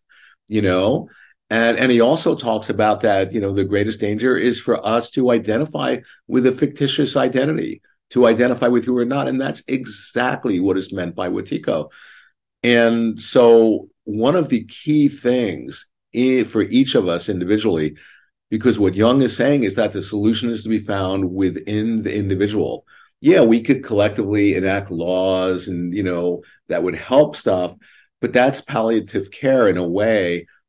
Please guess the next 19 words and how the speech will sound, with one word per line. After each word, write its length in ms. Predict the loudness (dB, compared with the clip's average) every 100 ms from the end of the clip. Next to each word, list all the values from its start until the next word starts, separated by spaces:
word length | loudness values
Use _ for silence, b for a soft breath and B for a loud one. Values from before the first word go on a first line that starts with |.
| -6
that 220 | -4 0
the 100 | -2
real 380 | 0 2 2 2
change 440 | -4 -6 -6 -6
happens 520 | -6 -4 -4 -6 -8 -8
in 280 | -6 -4 -4
an 120 | -4
individual 640 | -4 -4 -4 -2 -2 -2
through 180 | -2 -2
their 200 | 0 -2
expansion 560 | -4 -8 -8 -6 -8 -8
of 120 | -10
consciousness 640 | -8 -8 -8 -10 -10 -8
and 160 | -8 -8
the 60 |
opening 440 | -8 -8 -8 -10 -12 b b _
of 180 | -10 -6
their 180 | -6 -6
heart. 560 | -8 -4 0 0 -2